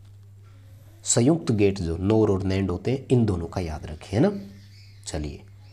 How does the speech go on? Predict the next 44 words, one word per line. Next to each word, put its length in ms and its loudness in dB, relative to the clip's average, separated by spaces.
अगला 240 4
सवाल 340 2
देखो, 220 4
ये 160 2
कई 240 2
दफ़ा 280 0
आपके 320 0
सामने 360 2
आया 220 2
होगा 260 2
और 140 4
पहले 260 0
भी 100 0
आप 140 2
कन्फ्यूज 360 0
रहे 140 2
होंगे। 300 2
डीसी 340 2
सीरीज 360 2
मोटर 280 4
को 200 2
वो 140 2
कह 160 0
रहा 120 2
है 80 2
कि 160 -6
अगर 220 2
एसी 260 4
सप्लाई 380 2
पर 160 -4
कनेक्ट 360 0
कर 160 -4
दें 240 -2
तो 100 -4
क्या 220 -2
होगा? 340 -8
सिंपल 320 2
सी 140 0
बात 260 2
है, 140 -4
डीसी 340 2
वाले 200 4
सिस्टम 360 -2
को 180 -2